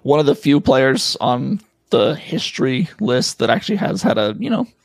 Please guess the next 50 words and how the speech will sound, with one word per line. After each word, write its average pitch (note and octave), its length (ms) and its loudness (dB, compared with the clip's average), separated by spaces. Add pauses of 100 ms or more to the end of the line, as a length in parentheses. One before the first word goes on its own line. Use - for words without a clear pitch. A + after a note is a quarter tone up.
(140)
relevant B2+ 640 -4
N F#2+ 140 -4
F E3+ 200 -6
L F#2+ 340 -2
career. F#2+ 400 -6
So - 160 -4
that's - 180 -2
been - 200 -4
fun G2+ 180 -6
to G2 60 -2
watch, - 340 -4
but, - 160 -4 (400)
um, - 380 0 (180)
I C3 140 4
like A#2+ 260 2
his, G#2 340 0
you G#2+ 60 -2
know, E2+ 140 -2
athleticism, A2+ 720 0
his F3+ 160 -2
playmaking C#3+ 500 -2
ability, F#2 380 0
his E3 240 -2
size G2 500 -2
at - 160 -8
tight G2 220 0
end. F2+ 180 0
I - 60 -2
think G2 160 -8
he's G2 140 -10
a F#2+ 80 0
really F#2+ 180 -2
good E2+ 240 -6
pass - 260 -4
catching - 260 -6
tight - 200 -4
end - 100 -4
as - 160 -12
well. - 180 -2
So - 280 -4 (440)
that's - 240 2
who C#3 100 2
I'm G#2+ 120 0
going G2 320 -2
at - 140 -10
the F#3+ 80 -6
tight - 220 -6
end E3+ 100 -8
spot. - 280 -12 (1160)
Denny, D3 340 2